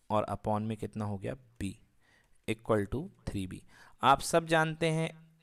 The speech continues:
S होता है अर्ध परिमाप A plus B by टू, तो टू ए plus B plus C by टू। तो टू एस कितना होता है, टू एस equal to होता है भाई A plus B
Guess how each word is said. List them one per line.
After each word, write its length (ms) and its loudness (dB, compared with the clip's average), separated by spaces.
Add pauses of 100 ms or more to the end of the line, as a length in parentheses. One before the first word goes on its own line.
(140)
S 260 4
होता 280 6
है 100 4
अर्ध 300 2
परिमाप 500 2
A 180 0
plus 280 0
B 180 -4
by 160 2 (140)
टू, 160 -4 (800)
तो 60 0
टू 340 4
ए 500 -2
plus 280 -2
B 180 0
plus 260 -2
C 220 -4
by 260 2
टू। 140 -4 (800)
तो 80 -2
टू 280 0
एस 180 6
कितना 320 -2
होता 260 2
है, 60 2
टू 260 0
एस 160 0
equal 340 0
to 160 2
होता 260 0
है 120 4
भाई 320 -2
A 260 2
plus 400 -2
B 240 -4